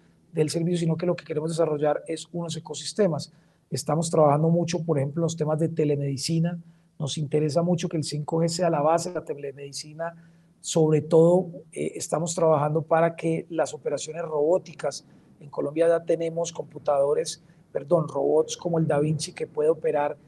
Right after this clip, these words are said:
cualquier parte del cuerpo y que puede estar de manera remota cualquier, eh, cirujano operando en Colombia o cualquiera de las zonas alejadas. Queremos desarrollar entonces todo ese ecosistema.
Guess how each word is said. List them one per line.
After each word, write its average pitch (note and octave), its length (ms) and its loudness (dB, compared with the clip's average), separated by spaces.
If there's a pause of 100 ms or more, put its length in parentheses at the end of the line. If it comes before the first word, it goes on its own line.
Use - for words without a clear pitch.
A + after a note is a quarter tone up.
(280)
cualquier E3+ 480 4
parte E3+ 320 2
del D#3+ 140 0
cuerpo D3+ 440 -2
y E3 60 -4
que D#3 160 -12
puede D#3+ 260 0
estar F3 440 0 (340)
de F3 180 4
manera E3 680 0
remota E3+ 720 2 (360)
cualquier, E3 880 4
eh, F3 540 0
cirujano E3 800 2 (100)
operando D3+ 420 -2
en F3 80 -6
Colombia D#3+ 500 0
o D3+ 120 0
cualquiera D#3 420 0
de F3 80 2
las E3 140 -2
zonas D3+ 260 -6
alejadas. D3 580 -4 (460)
Queremos D#3+ 320 4
desarrollar D#3 720 4
entonces F3+ 760 2
todo F3 240 6
ese F3 140 0
ecosistema. D3 720 -4